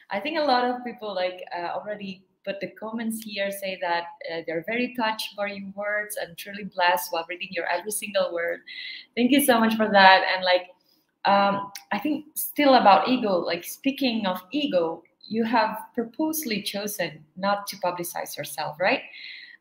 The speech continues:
I don't mean to, like, generalize people, but usually when you publish a book, when you became an author, an international best-selling book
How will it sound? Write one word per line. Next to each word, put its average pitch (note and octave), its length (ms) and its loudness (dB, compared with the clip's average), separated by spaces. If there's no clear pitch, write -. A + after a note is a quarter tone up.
I G3 80 6
don't D#4+ 180 6
mean E4 200 6
to, D#4 260 6
like, G#3+ 240 0
generalize G3 600 4
people, F#3+ 400 0
but F#3+ 220 2
usually B3 640 2
when F3+ 220 -6
you F3 160 -18
publish B3 420 0
a B3+ 60 4
book, G#3+ 520 0
when F3+ 260 -4
you E3+ 100 -4
became A#3+ 380 -2
an A#3 120 0
author, G3 580 2
an G3 160 -4
international A3+ 840 -2
best-selling F3 560 0
book G3 340 2